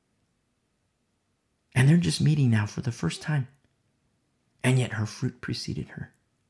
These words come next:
How beautiful is that? And you know what happened with Boaz? Boaz was able to perceive and understand what preceded her.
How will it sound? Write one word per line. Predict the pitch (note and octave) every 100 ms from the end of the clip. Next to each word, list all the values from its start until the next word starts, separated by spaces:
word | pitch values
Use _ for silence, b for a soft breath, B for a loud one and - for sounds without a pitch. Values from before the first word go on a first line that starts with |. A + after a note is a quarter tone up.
| _
How | - A#2+ C4+ -
beautiful | - - A2+ - - - - -
is | -
that? | - - - - _ _ _ _ _ _ _ _ _ _ _ _ _ _ _ _ _ _ _ -
And | F3+
you | B3+
know | C4
what | G#3+
happened | G3+ A#3 A#3+
with | G3+ A2+
Boaz? | B2 D#3+ B3+ D4+ - - _ _ _ _ - b b b b b _ -
Boaz | - A#2+ A3+ D4 G3+ F#3 -
was | - D3 -
able | D#3 E3 F3
to | F#3 -
perceive | - - - - - G#2 F2+ D2+ - -
and | A#2+ -
understand | - C#3 A#2 A#2+ - - D#3 F#3+ E3+ -
what | D2 -
preceded | - G#2 - F#2 D2+
her. | - -